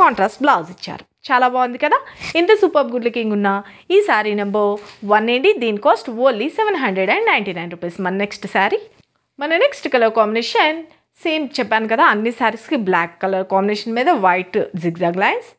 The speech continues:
and పైన కింద బోర్డర్స్ కలర్స్ కాంబినేషన్ మాత్రమే చేంజ్ అవుతుంది. ఇది వచ్చేసరికి మంచి సీ గ్రీన్ కలర్ కాంబినేషన్, చాలా అంటే చాలా బ్యూటిఫుల్ కలర్ కాంబినేషన్. టోటల్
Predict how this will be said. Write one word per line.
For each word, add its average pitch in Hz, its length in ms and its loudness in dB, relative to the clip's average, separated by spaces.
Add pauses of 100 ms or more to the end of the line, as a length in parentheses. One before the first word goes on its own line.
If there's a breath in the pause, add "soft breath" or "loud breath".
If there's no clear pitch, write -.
(200)
and 226 180 -4
పైన 349 300 2
కింద 320 140 0 (120)
బోర్డర్స్ 202 280 0 (100)
కలర్స్ 220 220 2 (120)
కాంబినేషన్ 233 400 2 (140)
మాత్రమే 262 420 0
చేంజ్ 190 260 0
అవుతుంది. 175 400 -10 (200)
ఇది 294 120 -2
వచ్చేసరికి 285 480 0 (480 loud breath)
మంచి 370 280 -2
సీ 285 100 -4 (100)
గ్రీన్ 214 280 -2
కలర్ 185 240 -4
కాంబినేషన్, 156 420 -8 (120)
చాలా 254 320 4
అంటే 254 200 -4
చాలా 202 160 0 (140)
బ్యూటిఫుల్ 285 580 -2
కలర్ 190 260 0
కాంబినేషన్. 233 500 0 (500 loud breath)
టోటల్ 196 300 -2